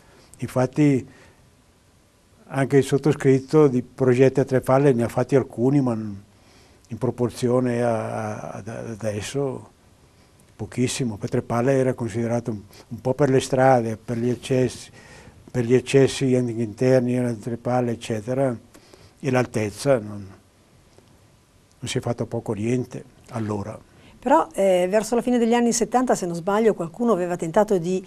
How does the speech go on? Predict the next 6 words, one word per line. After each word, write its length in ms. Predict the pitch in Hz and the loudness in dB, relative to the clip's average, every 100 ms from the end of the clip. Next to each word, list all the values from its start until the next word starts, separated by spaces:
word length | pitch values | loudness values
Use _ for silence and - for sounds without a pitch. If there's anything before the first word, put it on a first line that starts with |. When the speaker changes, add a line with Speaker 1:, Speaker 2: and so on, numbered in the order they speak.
| - - | -14 -4
Speaker 2:
costruire 560 | 202 - 196 190 190 | -2 0 2 4 6
un 140 | 190 185 | 4 2
albergo, 720 | 175 180 180 175 180 175 - | 2 2 2 0 2 0 0
eh, 600 | 180 175 175 170 170 - - | -4 -4 -4 -2 -4 -4 -4
in, 320 | 208 185 180 | -2 0 0
ehm, 600 | 175 170 170 170 165 165 | -2 -4 -6 -6 -6 -8